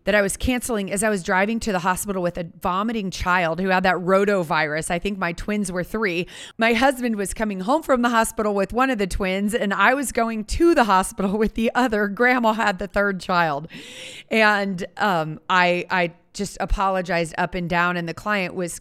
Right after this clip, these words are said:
so understanding. But I schedule childcare with backups to my backups to my backups, as everyone does on my team.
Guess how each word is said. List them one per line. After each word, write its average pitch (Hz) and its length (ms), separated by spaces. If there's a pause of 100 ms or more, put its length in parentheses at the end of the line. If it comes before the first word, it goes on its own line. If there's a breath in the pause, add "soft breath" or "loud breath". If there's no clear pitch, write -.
so 226 440
understanding. 165 1040 (760 soft breath)
But 247 360 (220)
I 240 100
schedule 262 480
childcare 240 920 (280 loud breath)
with 220 220
backups 247 520
to 294 100
my 294 180
backups 202 540
to 196 80
my 180 180
backups, 156 560
as 185 200
everyone 233 640
does 175 340
on 170 180
my 156 140
team. 139 440